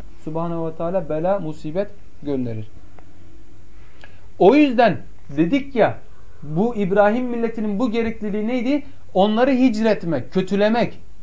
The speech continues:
müşriklerin akılsızlığını, ahmaklığını kötülemekti. Tabi bu kötülme sonucunda ne getirecek? Ezaik beraberinde getirecekti.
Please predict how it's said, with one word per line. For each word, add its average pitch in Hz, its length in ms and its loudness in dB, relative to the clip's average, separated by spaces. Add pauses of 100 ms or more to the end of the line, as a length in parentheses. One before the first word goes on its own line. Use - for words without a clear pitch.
(260)
müşriklerin 214 800 0
akılsızlığını, 208 1040 0 (840)
ahmaklığını 220 840 4 (420)
kötülemekti. 190 760 0 (1600)
Tabi 226 300 6
bu 302 140 6
kötülme 262 440 2
sonucunda 254 560 0
ne 294 120 4
getirecek? 254 640 0 (640)
Ezaik 170 560 6
beraberinde 165 640 2
getirecekti. 120 720 -6